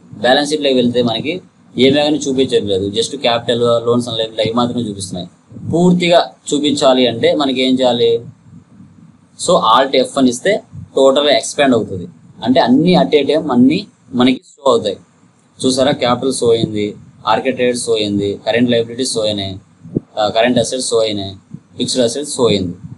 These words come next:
So ఈ విధంగా Alt ఎఫ్ వన్ యూజ్ చేస్తాం, అది బ్యాలెన్స్ షీట్లో అయినా, profit and loss-లో అయినా, ఎక్కడైనా కానీ Alt ఎఫ్ వన్ యూజ్ చేయాలి, అది గుర్తుపెట్టుకోండి. నెక్స్ట్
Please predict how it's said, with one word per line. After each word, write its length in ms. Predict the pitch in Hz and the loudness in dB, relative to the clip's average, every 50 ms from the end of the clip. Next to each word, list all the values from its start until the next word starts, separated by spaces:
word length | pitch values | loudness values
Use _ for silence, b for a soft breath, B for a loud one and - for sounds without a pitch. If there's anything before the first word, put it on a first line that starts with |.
| - - - | -20 -16 -8
So 60 | - 185 151 131 131 | -2 2 4 4 4
ఈ 20 | 147 156 | 4 4
విధంగా 320 | 160 151 156 151 156 175 185 - - 117 123 | 4 2 2 2 0 0 0 0 2 2 4
Alt 200 | 143 156 151 151 127 123 | 4 4 2 0 -2 -4
ఎఫ్ 120 | 123 - - 139 | -4 -4 -4 -2
వన్ 140 | 139 147 147 | -2 0 2
యూజ్ 140 | 147 127 120 120 | 0 0 2 0
చేస్తాం, 280 | 117 110 - - 104 90 - 101 | -2 -2 -2 -6 -10 -10 -10 -8
అది 120 | 110 107 101 95 101 | -8 -8 -6 -2 0
బ్యాలెన్స్ 260 | 104 117 127 127 - 131 | 0 0 0 -2 -4 -8
షీట్లో 200 | 120 127 127 123 123 | -6 -4 -2 0 0
అయినా, 180 | 120 123 131 151 170 175 - - - - _ - - | 2 0 0 0 -4 -8 -12 -16 -20 -20 _ -4 0
profit 260 | 104 101 104 - - 131 | 0 0 0 0 0 0
and 80 | 127 123 123 | 2 2 2
loss-లో 220 | 120 117 - 120 117 | 0 0 -2 -2 -2
అయినా, 140 | 120 135 143 123 | -2 -2 -2 -4
ఎక్కడైనా 300 | 110 - 127 123 123 127 123 127 | -4 -4 -4 -2 -2 -2 -2 -2
కానీ 140 | 139 165 - - 110 117 | -2 -2 -2 0 0 0
Alt 180 | 131 139 127 127 123 | 2 0 0 -2 -4
ఎఫ్ 100 | 117 - 131 | -6 -4 -2
వన్ 120 | 131 143 156 143 | -2 0 0 0
యూజ్ 140 | 127 117 - 117 | 0 -2 -2 -2
చేయాలి, 260 | 104 92 90 85 78 - _ _ _ _ _ _ _ - - | 0 -2 -2 -4 -8 -16 _ _ _ _ _ _ _ -20 -20
అది 120 | _ 131 _ | _ _ _
గుర్తుపెట్టుకోండి. 560 | _ _ _ 110 104 98 _ _ _ _ _ _ _ _ _ _ _ _ _ _ 107 127 | _ _ _ _ _ _ _ _ _ _ _ _ _ _ _ _ _ _ _ _ _ -20
నెక్స్ట్ 220 | 143 - _ 135 | -20 -20 _ _